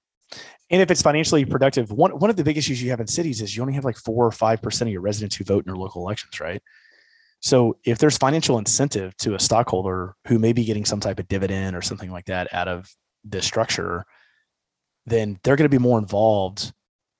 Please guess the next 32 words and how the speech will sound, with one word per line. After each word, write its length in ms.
and 180
care 340
more 360
about 500
the 100
elections, 540
in 120
my 120
opinion, 300
right? 280
If 120
I'm 140
not 220
getting 200
my 100
dividend 400
or 140
my 140
share 280
value 320
is 120
falling 400
and 140
I've 100
got 260
real 200
money 260
in 80
the 60
game, 400
then, 480
and 160